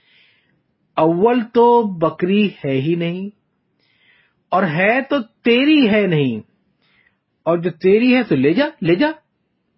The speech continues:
احتساب سیل نے بقول خود بے نظیر دشواریوں سے گزر کر سوئٹزرلینڈ کے بینکوں میں محترمہ بے نظیر جناب آصف علی زرداری اور، اور بیگم نصرت بھٹو کے کھاتوں کا سراغ لگایا اور سوئٹزرلینڈ کی حکومت پر یہ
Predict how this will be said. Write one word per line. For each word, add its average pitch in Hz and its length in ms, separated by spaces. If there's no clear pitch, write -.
احتساب 196 580
سیل 247 140
نے 240 140
بقول 202 520
خود 233 240
بے 196 340
نظیر 226 380
دشواریوں 202 680
سے 190 100
گزر 165 300
کر 190 200
سوئٹزرلینڈ 156 720
کے 170 80
بینکوں 143 380
میں 180 220
محترمہ 151 420
بے 139 300
نظیر 139 320
جناب 185 280
آصف 185 280
علی 190 120
زرداری 175 500
اور، 185 160
اور 202 340
بیگم 196 480
نصرت 185 220
بھٹو 160 320
کے 185 140
کھاتوں 165 400
کا 170 100
سراغ 151 420
لگایا 220 420
اور 175 80
سوئٹزرلینڈ 202 580
کی 214 60
حکومت 196 500
پر 202 140
یہ 196 140